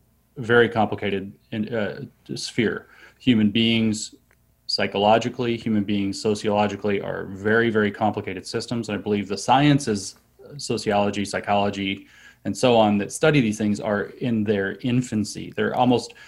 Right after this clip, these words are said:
if we look historically at, you know, sciences like geology, you know, they were arguing, like, literally with cancel culture. They were arguing over whether the seafloor basalt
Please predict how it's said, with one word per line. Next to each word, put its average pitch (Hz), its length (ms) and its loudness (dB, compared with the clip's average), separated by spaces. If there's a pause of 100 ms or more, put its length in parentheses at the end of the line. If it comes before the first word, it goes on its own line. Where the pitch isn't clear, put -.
(140)
if - 60 -6
we 131 100 8
look 147 160 6
historically 120 680 4
at, - 180 -4
you 117 100 -4
know, 101 140 -2
sciences 104 460 -2
like 95 200 -6
geology, 101 580 0
you 92 140 -8
know, 98 120 -6
they 95 100 -4
were 95 140 -4
arguing, 98 600 -2
like, 92 220 -6
literally 107 460 2
with 92 160 -6
cancel 107 340 -2
culture. 95 400 -8
They 95 100 -6
were 90 120 -6
arguing 101 400 -2
over 101 280 -2
whether 98 300 -2
the 95 140 -6
seafloor 104 600 -4
basalt 101 560 -2